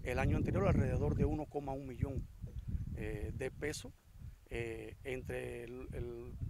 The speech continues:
los trabajadores que, eh, tuvieron la posibilidad de, eh, de participar en este proceso productivo, o sea, de todo lo alcanzado en el año, en el año anterior.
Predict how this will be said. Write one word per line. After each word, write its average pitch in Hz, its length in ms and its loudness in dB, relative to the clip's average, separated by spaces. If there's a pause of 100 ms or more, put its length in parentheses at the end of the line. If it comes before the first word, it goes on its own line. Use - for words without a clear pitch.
los 127 180 -4
trabajadores 131 580 0
que, 165 340 0 (580)
eh, 120 220 -4
tuvieron 139 400 0
la 131 460 0
posibilidad 139 680 -2
de, 170 420 0
eh, 117 760 -4 (160)
de 131 140 -4
participar 135 580 -2
en 160 80 -2
este 151 160 -6
proceso - 260 -6
productivo, 175 480 -4 (680)
o 110 100 -8
sea, 156 220 4
de 131 100 -2
todo 151 200 0
lo 147 80 4
alcanzado 143 440 0
en 135 80 -4
el 127 80 -4
año, 127 380 -4 (440)
en 120 140 -6
el 120 140 -4
año 127 160 -4
anterior. 101 380 -6